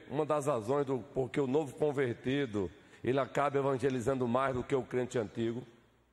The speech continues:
Assim como o crente antigo outrora evangelizou um pouco mais, justamente por isso. Existe uma estatística de que o crente, o novo convertido, ele ainda mantém amizades com incrédulos.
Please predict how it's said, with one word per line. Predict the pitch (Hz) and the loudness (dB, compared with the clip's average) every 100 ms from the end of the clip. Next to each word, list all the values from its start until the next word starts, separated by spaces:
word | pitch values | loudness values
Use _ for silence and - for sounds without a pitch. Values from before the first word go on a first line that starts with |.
| _ _ _ _ | _ _ _ _
Assim | - 165 - 214 | -2 -2 -2 -2
como | 202 196 | 0 -2
o | - | -2
crente | 185 190 196 | -2 0 0
antigo | 165 - 180 175 | -2 -2 -2 2
outrora | 180 - 160 170 | 0 0 0 0
evangelizou | 165 151 143 143 139 135 | 2 0 0 0 0 0
um | 131 | -2
pouco | - 117 | -2 -2
mais, | 120 113 113 139 - - - - _ _ | 0 0 0 -4 -12 -20 -20 -20 _ _
justamente | 160 175 190 175 185 | -10 -2 0 0 -2
por | - 190 | -2 -2
isso. | 147 160 - - - - - - - - - - - | 0 0 -4 -12 -20 -20 -20 -18 -18 -18 -20 -14 -6
Existe | 127 208 196 | -2 -2 0
uma | 180 | 0
estatística | 170 - 127 - 156 175 127 | 0 -2 -2 -2 -2 -2 -2
de | 139 | -4
que | 131 170 | -2 -2
o | 160 | -2
crente, | - 175 196 180 - 143 120 - | -2 -2 -2 -4 -4 -2 -2 -4
o | 110 139 | -2 0
novo | 170 175 | 0 0
convertido, | 180 147 127 113 - 156 160 120 | -2 0 0 -2 -2 0 0 0
ele | 156 160 | 0 0
ainda | 160 165 | 2 0
mantém | 175 185 - 170 185 180 | 0 -2 0 0 2 0
amizades | 160 151 127 151 156 | 0 -2 0 0 0
com | - 165 | -2 -2
incrédulos. | 156 151 151 127 127 | 0 0 0 -2 -10